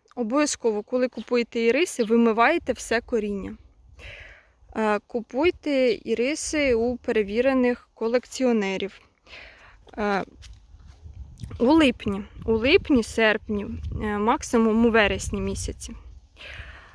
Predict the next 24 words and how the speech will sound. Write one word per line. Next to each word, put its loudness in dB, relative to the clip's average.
Е, 0
іриси, 2
е, -2
після 0
того, 2
як -2
ви 6
їх 2
посадили, -2
у 4
них 2
ще -2
має 2
бути -4
один 2
теплий 0
місяць, -2
щоб -2
вони 2
вкорінились. -2
Бо -2
якщо 0
ви, 4
наприклад, -2